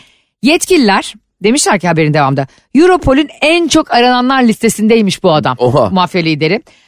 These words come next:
Speaker 1: Mafya lideri Marco Raduano'nun Fransa'nın Korsika adasındaki Basita açıklarında, açıkları ne ya bu arada?
Speaker 2: <laughs>
Speaker 1: Eyüp sırtları gibi açıklarında
Speaker 2: Bence
Speaker 1: yakalanmış.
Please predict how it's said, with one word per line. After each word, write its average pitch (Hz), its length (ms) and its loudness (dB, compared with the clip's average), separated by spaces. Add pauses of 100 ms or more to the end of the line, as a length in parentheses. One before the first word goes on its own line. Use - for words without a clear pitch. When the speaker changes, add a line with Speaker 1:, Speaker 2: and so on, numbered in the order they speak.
(140)
Speaker 1:
Mafya 294 360 0
lideri 202 340 2
Marco 220 400 2
Raduano'nun 220 600 0 (340)
Fransa'nın 311 600 0 (380)
Korsika 240 460 0
adasındaki 190 640 0
Basita 233 320 -2
açıklarında, 196 640 0
açıkları 294 440 -2
ne 240 80 0
ya 170 180 2
bu 170 80 0
arada? 156 180 -2
Speaker 2:
<laughs> - 1200 -12
Speaker 1:
Eyüp 285 260 2
sırtları 247 420 0
gibi 196 180 -2
açıklarında 240 440 0
Speaker 2:
Bence 190 80 2
Speaker 1:
yakalanmış. 202 240 0